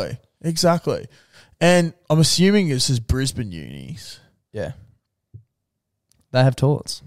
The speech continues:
Speaker 1: Yeah, all the unis, there's Macca's. On the way home from all the unis, there's Macca's.
Speaker 2: Depends where you live.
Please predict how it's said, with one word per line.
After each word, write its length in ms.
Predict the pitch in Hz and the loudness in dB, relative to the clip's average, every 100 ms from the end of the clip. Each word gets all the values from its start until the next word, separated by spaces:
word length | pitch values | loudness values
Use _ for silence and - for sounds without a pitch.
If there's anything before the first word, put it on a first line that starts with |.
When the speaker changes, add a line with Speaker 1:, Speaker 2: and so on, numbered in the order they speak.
| - | -2
Speaker 1:
Yeah, 380 | 147 160 156 127 _ _ - | 2 4 2 -2 _ _ -2
all 260 | 135 170 | 4 4
the 120 | 185 147 | 4 -2
unis, 380 | 139 139 139 | 0 0 0
there's 140 | 120 123 | 0 -2
Macca's. 640 | 123 131 - - - - - - - - | -4 -6 -10 -14 -14 -16 -18 -20 -20 -2
On 100 | 139 | 4
the 60 | 139 | 6
way 140 | 160 | 6
home 180 | 160 180 | 4 2
from 160 | 160 | 0
all 80 | 127 | -2
the 80 | 117 | -2
unis, 440 | 104 101 80 - - | -4 -8 -10 -14 -12
there's 180 | - | -12
Macca's. 260 | - - - | -12 -18 -10
Speaker 2:
Depends 300 | 131 - 127 | -4 -2 -2
where 100 | 90 | -4
you 180 | 90 85 | -6 -6
live. 220 | 107 | -6